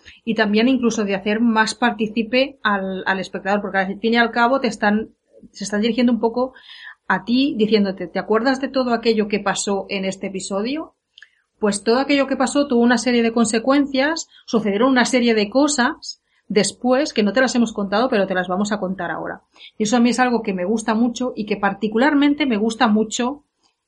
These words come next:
en, en Doctor Who, porque generalmente lo suelen hacer bastante bien y suele ser bastante interesante las cosas que nos cuentan. Entonces, es una de las razones por las que, eh, me gusta, ¿no? Eh,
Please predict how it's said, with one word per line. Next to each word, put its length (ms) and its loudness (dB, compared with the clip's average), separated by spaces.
en, 440 0
en 140 2
Doctor 380 -4
Who, 140 -2
porque 240 -4
generalmente 640 2
lo 80 4
suelen 220 2
hacer 200 -2
bastante 440 -4
bien 340 -2
y 80 2
suele 260 4
ser 160 2
bastante 380 2
interesante 840 -2
las 160 -4
cosas 260 0
que 120 -4
nos 160 -6
cuentan. 380 -6
Entonces, 240 -4
es 100 -2
una 140 2
de 80 2
las 80 2
razones 360 -2
por 180 -6
las 160 -8
que, 360 -6
eh, 920 0
me 200 2
gusta, 360 -4
¿no? 280 0
Eh, 120 2